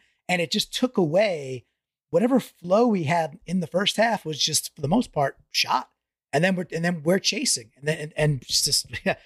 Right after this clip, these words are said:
we're not in a groove where we wanna be. We had a game where Carson averaged almost seven yards a carry, has a long touchdown, and we lost by two touchdowns.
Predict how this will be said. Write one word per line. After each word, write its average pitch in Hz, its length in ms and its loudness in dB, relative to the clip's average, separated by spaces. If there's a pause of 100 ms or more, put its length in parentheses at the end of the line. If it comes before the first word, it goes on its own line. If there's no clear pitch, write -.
(180)
we're 175 120 2
not 156 380 0
in 175 160 -2
a 180 40 0
groove 175 300 2
where 160 100 4
we 185 200 4
wanna 180 260 2
be. 220 280 4 (280)
We 311 100 4
had 311 140 4
a 240 60 4
game 165 480 -2
where 151 300 -6
Carson 196 500 0 (160)
averaged 165 400 0
almost 160 420 0
seven 190 520 0
yards 156 560 2
a 147 40 -20 (120)
carry, 135 580 0 (520)
has 240 300 -2
a 208 60 -6
long 165 280 -8
touchdown, 123 600 -4 (300)
and 160 140 0
we 160 100 0
lost 165 320 0
by 127 160 -6 (340)
two 220 180 4
touchdowns. - 420 -10